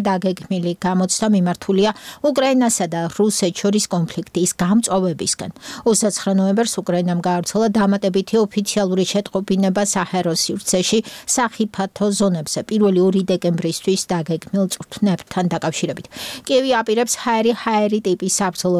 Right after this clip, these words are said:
რაკეტების გამოცდას. უკრაინის მედიაში გავრცელებული ინფორმაციით, მოსკოვმა ოფიციალურად გააფრთხილა კიევი, რომ სარაკეტო იერიში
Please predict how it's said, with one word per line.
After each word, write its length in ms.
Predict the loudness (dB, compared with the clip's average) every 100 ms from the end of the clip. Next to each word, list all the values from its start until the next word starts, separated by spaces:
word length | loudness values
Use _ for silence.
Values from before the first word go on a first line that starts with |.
| 0
რაკეტების 500 | -2 -4 -4 -2 -4
გამოცდას. 520 | -4 -4 -4 -6 -8 -12 -14 -18 -4
უკრაინის 500 | 0 2 4 4 4 4
მედიაში 600 | 4 2 2 0 0 -2
გავრცელებული 640 | -2 -2 -2 -2 0 0 0
ინფორმაციით, 600 | 0 0 0 0 0 0 0
მოსკოვმა 380 | -2 0 0 2 2
ოფიციალურად 680 | 0 -2 -2 0 2 2 0
გააფრთხილა 560 | 0 -2 -2 -4 -2 0 0
კიევი, 260 | 0 2 2
რომ 100 | 2 -2 -12 -4 0
სარაკეტო 540 | 2 0 0 0 0 0 2
იერიში 500 | 4 4 0 0